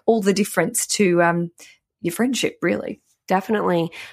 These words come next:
Speaker 2: Going, when we're stretched to the thinnest, we grow the most. This, uh,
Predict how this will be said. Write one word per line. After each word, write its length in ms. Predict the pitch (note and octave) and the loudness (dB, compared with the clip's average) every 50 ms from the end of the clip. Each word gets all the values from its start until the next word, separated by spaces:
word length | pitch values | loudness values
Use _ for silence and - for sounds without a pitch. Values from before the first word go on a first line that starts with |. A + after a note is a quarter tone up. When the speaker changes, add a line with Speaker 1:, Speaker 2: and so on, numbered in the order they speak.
| - - - F3+ | -18 -12 -6 0
Speaker 2:
Going, 380 | - G3 G3 G3 G3 G3+ F#3 - | 2 4 4 6 4 4 4 4
when 100 | G3 F#3 | 4 4
we're 100 | F#3 F3+ | 2 2
stretched 380 | F3+ - - - A#3 - - | 0 0 -2 -2 -2 -2 -4
to 80 | - A3 | -2 -2
the 80 | G#3+ G3+ | -2 -2
thinnest, 480 | - G#3 G#3 G3+ G3 G3 G3 - - | 0 2 2 4 4 2 0 -2 -2
we 140 | F3+ F3 E3+ | 0 0 0
grow 260 | E3 F3 E3+ E3 E3 | 2 4 4 4 4
the 100 | E3 E3 | 4 4
most. 560 | E3 E3 D3+ D3+ D3+ D#3+ E3 - - - - - - - - - - _ _ - | 4 6 6 6 4 2 0 -2 -6 -8 -8 -12 -14 -16 -16 -16 -18 _ _ -10
This, 460 | F#3 E3 D#3+ F3 G3+ G#3 G3+ - - - - - | -10 -6 0 2 2 2 2 0 -2 -4 -4 -4
uh, 80 | - | -4